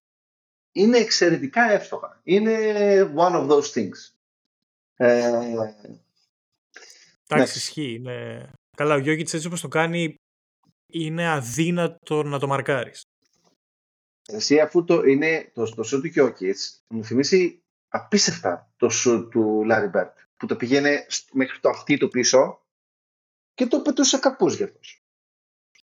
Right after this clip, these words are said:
Speaker 2: Είναι, είναι πολύ ζόρι.
Speaker 1: Ε, anyway, αυτά για τους Pacers, νομίζω.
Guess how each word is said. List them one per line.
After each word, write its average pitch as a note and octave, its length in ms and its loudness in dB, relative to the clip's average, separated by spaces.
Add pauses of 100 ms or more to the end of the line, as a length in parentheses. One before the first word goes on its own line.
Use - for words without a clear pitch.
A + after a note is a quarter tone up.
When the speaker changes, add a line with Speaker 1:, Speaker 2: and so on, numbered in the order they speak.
(1160)
Speaker 2:
Είναι, C#3+ 240 -8
είναι B2 640 -6
πολύ C#3 220 -6
ζόρι. A#2 420 -8 (880)
Speaker 1:
Ε, A#2+ 480 0 (1160)
anyway, C3 400 2 (160)
αυτά C#3 240 2
για D#3+ 100 2
τους - 140 -8
Pacers, A#2 300 -2
νομίζω. A#2+ 540 -4